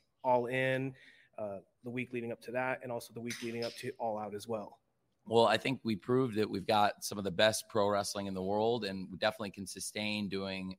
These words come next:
Speaker 2: a record-setting crowd, over eighty-one thousand fans at All In, and then come here. And I think the energy of the roster, the staff, everybody, after traveling overseas and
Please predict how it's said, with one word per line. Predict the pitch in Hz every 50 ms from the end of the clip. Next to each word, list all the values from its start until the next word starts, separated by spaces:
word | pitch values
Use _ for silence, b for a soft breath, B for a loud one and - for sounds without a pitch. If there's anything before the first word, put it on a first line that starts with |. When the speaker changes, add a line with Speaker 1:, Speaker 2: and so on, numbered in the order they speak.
| _
Speaker 2:
a | - 92
record-setting | 87 90 101 107 110 - 117 107 95 - - 104 104 104 101
crowd, | 92 _ 98 98 98 98 98 98 98 98 95 98 - _ _
over | - 87 92 90
eighty-one | 101 107 104 101 101 101 101
thousand | - 107 98 98 98 95 92 90
fans | - - 101 101 101 101 101 101 101 92
at | 95 90
All | 92 92 92 95 113
In, | 131 135 131 131 131 127 b b b b b b b -
and | 107 113
then | 113 113 110 110
come | - 120 113 117
here. | 117 107 117 127 135 127 120 113 104 95
And | 104 104 101 98 -
I | 101
think | 95 107 110 95
the | _ 107 107
energy | 110 110 113 98 98 104
of | 98 95
the | 92
roster, | 95 104 107 113 120 120 - - 120 113 110
the | 98 92
staff, | - - - 107 104 107 110 113 113 - - b b b b b -
everybody, | - 135 143 147 127 104 98 92 87 82
after | 87 98 - - 104 104 98 90 b b b _
traveling | - - 127 113 117 123 117 123 120 120
overseas | 117 110 101 107 101 - - 131 127 131 135 139 139 139 131 104
and | 101 95 95